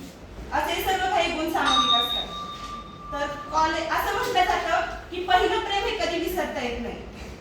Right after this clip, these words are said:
असं म्हटलं जातं, पहिलं प्रेम कधी विसरता येत नाही. आणि ही गोष्ट तर खरी आहे. तुम्ही सर्वजण यासाठी सहमत असाल. सर्वांनी चित्रपट पाहिलाच असेल, ती सध्या काय करते. अनुरागला शेवटी तन्वीसोबत,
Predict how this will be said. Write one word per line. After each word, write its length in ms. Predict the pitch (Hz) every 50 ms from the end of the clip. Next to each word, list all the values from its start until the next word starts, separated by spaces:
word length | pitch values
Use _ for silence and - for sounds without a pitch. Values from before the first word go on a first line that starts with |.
| - - -
असं 240 | 254 294 320 359 359
म्हटलं 280 | 370 415 381 349 330 330
जातं, 420 | 311 269 269 311 359 359 359 359
पहिलं 320 | 349 359 392 349 381 392
प्रेम 280 | 392 381 392 392 392 403
कधी 140 | 381 392 392
विसरता 420 | 381 370 392 359 302 311 302 302
येत 140 | 277 277 277
नाही. 140 | 277 285 294 - - - - - -
आणि 160 | 277 330 392
ही 180 | 494 480 466 403
गोष्ट 220 | 403 392 - -
तर 340 | 392 392 427 427 415 392 392
खरी 160 | - 311 302
आहे. 220 | 277 269 254 - - - - - - - - - - -
तुम्ही 280 | 392 392 415 440 403 480
सर्वजण 360 | 415 403 415 427 403 392 381
यासाठी 600 | 381 381 392 - - 381 339 330 339 359 - 392
सहमत 300 | 403 381 311 285 277 262
असाल. 300 | 269 302 285 311 226 208 185 170 - - - - - - - - - - - - - - - -
सर्वांनी 380 | 359 330 349 370 359 359 359
चित्रपट 460 | 359 - - 359 349 349 302 - - -
पाहिलाच 360 | 311 320 311 320 320 339 339
असेल, 420 | 359 359 330 302 294 294 - -
ती 180 | - 330 349 320 -
सध्या 220 | 240 - - -
काय 180 | - 233 214 196
करते. 360 | 185 185 185 - - - - - - - - - 226 226 - - - 240 226 226 226 233 240 240 240 247 240 240 - - - - - - - - - - - - - - - - - - - -
अनुरागला 560 | - 294 320 339 349 349 349 349 359 359 359
शेवटी 380 | - - 427 339 349 359 370 -
तन्वीसोबत, 540 | 320 311 320 330 320 339 359 311 330 320